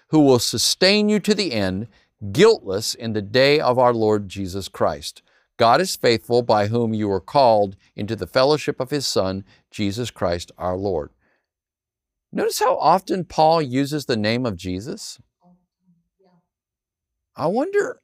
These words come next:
how much you hear the name Jesus in teaching and preaching in churches today. You know, I listen to, to,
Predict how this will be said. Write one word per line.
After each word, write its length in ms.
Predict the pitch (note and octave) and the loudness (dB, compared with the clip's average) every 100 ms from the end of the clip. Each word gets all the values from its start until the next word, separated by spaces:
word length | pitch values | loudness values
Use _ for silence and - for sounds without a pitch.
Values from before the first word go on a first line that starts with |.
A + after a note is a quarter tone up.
| - | -16
how 320 | - F3+ F#3+ | -8 -2 0
much 680 | E3+ G#2+ - - - - - _ _ _ _ _ _ | 0 -2 -4 -10 -10 -10 -14 _ _ _ _ _ _
you 140 | A#2+ A#2+ | -10 -8
hear 460 | - - G3 G#3 | -8 -4 0 0
the 140 | F#3+ D3 | 2 0
name 400 | C#3+ D3 D3 B2 | 0 0 0 -2
Jesus 840 | F#2+ A#2+ A2 F2+ F2+ F#2 - - _ _ _ _ | -4 -4 -4 -4 -8 -8 -10 -12 _ _ _ _
in 300 | A2+ G2+ F#2 - | -6 -4 -6 -8
teaching 580 | - G3+ - F#3 E3+ G#2+ | -6 -4 -6 -8 -8 -8
and 220 | G2+ F2 | -10 -10
preaching 520 | - C#3 C3 C3+ A2 | -6 -6 -6 -10 -10
in 180 | F#2+ F2 | -12 -10
churches 560 | - A2+ - A2 G2 | -6 -6 -6 -12 -14
today. 480 | - G2+ - D#2 - _ _ _ _ _ _ _ _ _ _ _ _ _ _ _ | -16 -16 -14 -14 -16 _ _ _ _ _ _ _ _ _ _ _ _ _ _ _
You 80 | E3 | -4
know, 100 | G3 | -2
I 160 | E3 B2 | 2 2
listen 380 | E3+ G3 G#3 F#3 | 2 0 -2 -2
to, 580 | - C3+ A#2+ A2 A2+ _ - | 0 2 2 0 -4 _ -6
to, 380 | C3 G#2+ G2 | -4 -4 -6